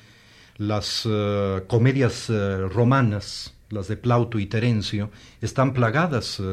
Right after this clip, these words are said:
de personajes, eh, pícaros, eh, particularmente soldados o bandidos o mendigos. El, eh, Satiricón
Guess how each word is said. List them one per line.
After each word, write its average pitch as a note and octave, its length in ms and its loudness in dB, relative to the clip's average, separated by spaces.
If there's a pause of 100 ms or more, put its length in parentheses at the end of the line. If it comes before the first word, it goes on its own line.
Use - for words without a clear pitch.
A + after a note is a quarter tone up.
(140)
de G#2+ 100 -2
personajes, A2 840 -4
eh, F#2+ 180 -4
pícaros, F#2+ 720 -8 (640)
eh, F#2+ 100 -2
particularmente G#2+ 1300 0
soldados G2 920 0
o G2 80 -2
bandidos G2 680 -2
o G2 60 -2
mendigos. G2+ 800 -2 (560)
El, G2+ 200 0
eh, G2 140 0
Satiricón A#2+ 880 2